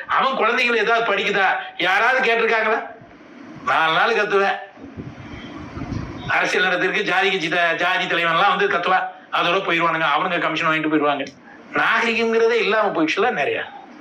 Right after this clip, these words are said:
அப்பாவிகள்லாம் எத்தனை பேர் சாகுறான்? அவனை பத்தி எவனா கேட்டிருக்கானா? ஏதாவது ஒரு அப்பாவிக்காவது ஏதாவது ஒரு ரெமெடி மனித உரிமை பண்ணி கொடுத்துருந்துச்சுன்னா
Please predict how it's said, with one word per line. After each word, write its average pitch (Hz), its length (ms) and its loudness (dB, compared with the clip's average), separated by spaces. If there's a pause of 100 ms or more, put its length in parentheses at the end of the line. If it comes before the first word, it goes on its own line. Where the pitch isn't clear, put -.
(200)
அப்பாவிகள்லாம் 247 560 2
எத்தனை 233 180 0
பேர் 208 220 2
சாகுறான்? 196 340 2 (280)
அவனை 202 180 2
பத்தி 220 200 0 (120)
எவனா 226 180 2 (140)
கேட்டிருக்கானா? 202 380 2 (680)
ஏதாவது 254 380 2
ஒரு 233 140 2
அப்பாவிக்காவது 247 600 2
ஏதாவது 262 320 2
ஒரு 220 160 2
ரெமெடி 226 280 0 (680)
மனித 226 240 0
உரிமை 226 240 2
பண்ணி 220 160 0
கொடுத்துருந்துச்சுன்னா 202 580 2